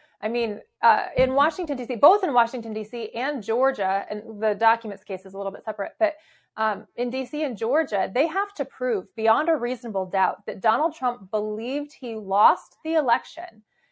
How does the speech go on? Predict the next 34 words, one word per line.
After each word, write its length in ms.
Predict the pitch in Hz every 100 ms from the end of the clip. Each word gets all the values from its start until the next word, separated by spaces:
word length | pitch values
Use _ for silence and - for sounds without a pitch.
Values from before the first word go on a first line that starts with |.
| -
and 120 | 226
that 160 | 247 226
he 200 | 277 240
made 420 | 226 220 240 277
up 240 | 247 240
the 120 | - 214
whole 680 | - 220 226 220 220 202 196
rigged 240 | 233 226
election 640 | 233 214 208 - 214 202
narrative 560 | 202 220 208 190 180 180 -
for 180 | 233
the 80 | 233
purpose 640 | 233 226 202 208 196 190 -
of 260 | 202 190 190 -
overthrowing 760 | 208 196 202 196 208 185 185
a 60 | 190
lawful 340 | 180 185 185
election. 380 | 190 - - - - _ _ _ _ _ -
Now, 300 | 233 226 - - _ _ _ _ -
I, 220 | 240 254
I 140 | 254 277
don't 160 | 330
know 140 | 294 269
anybody 480 | 247 330 233 208
who 160 | 208 262
thinks 260 | 254 254 247
that 160 | 240 226
Donald 280 | 240 247 233
Trump 240 | 262 233
thinks 320 | - 285 277
he 160 | 277 247
lost 420 | 220 233 277 - -
that 180 | 214
election. 600 | 202 208 254 - - -